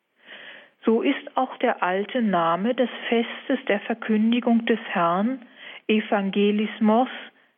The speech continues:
dieses griechische Wort, daraus kommt auch unser geläufiges Wort Evangelium.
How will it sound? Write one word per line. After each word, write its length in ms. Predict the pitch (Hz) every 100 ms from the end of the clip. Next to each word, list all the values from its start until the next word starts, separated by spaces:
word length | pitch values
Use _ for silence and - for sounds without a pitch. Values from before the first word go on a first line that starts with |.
| _ _ _ _
dieses 280 | 185 190 170 -
griechische 600 | 202 208 - 208 202 175
Wort, 400 | 165 185 247 - - - - -
daraus 500 | 180 170 - 175 175 -
kommt 320 | - 185 196 -
auch 140 | 175
unser 420 | - 190 185 175
geläufiges 640 | 185 180 170 180 - 202 190
Wort 340 | - 175 180 -
Evangelium. 1040 | 196 190 180 180 175 185 208 233 254